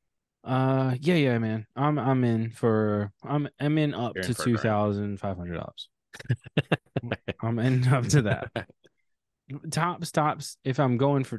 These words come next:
Speaker 1: ten minutes, I'd do five grand.
Speaker 2: But yeah, but okay, let's say, like, you get to orbit the Earth for, like, you know, a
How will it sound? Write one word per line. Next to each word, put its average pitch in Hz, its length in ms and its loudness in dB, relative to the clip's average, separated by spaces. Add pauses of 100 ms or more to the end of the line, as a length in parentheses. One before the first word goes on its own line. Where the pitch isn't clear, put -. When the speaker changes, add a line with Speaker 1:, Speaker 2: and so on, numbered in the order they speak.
Speaker 1:
ten 147 280 2
minutes, 214 480 -2 (520)
I'd 117 180 -4
do 117 120 -2
five 95 280 -4
grand. 87 220 -12 (1160)
Speaker 2:
But 143 100 0
yeah, 95 120 4
but 92 120 2
okay, 92 180 2
let's 101 160 4
say, 98 140 4
like, 85 200 0
you 82 100 -4
get 78 160 -2
to 78 80 -2
orbit 73 280 -2
the - 80 -2
Earth 71 260 -4
for, 64 120 -6
like, 67 240 -4
you 50 80 -12
know, - 220 -12
a - 80 -16